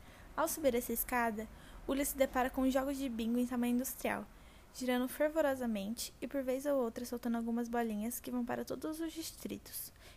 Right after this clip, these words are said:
inclusive o seu. É assim que são feitas as ordens do dia, por pura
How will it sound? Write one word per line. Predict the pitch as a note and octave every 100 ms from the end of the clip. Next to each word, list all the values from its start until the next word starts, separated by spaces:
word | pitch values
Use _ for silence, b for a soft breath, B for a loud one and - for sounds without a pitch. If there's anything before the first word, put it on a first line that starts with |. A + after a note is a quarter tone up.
| -
inclusive | B3+ C4+ B3 C4
o | D4
seu. | - - - - - - B B B
É | -
assim | C#4+ C#4+ D#4+
que | -
são | E4
feitas | D#4 C#4+ C#4
as | C4+ C4+
ordens | B3+ B3 B3+
do | C4 C4
dia, | A3 G3 G3 G#3+ -
por | - C4
pura | - C#4 D4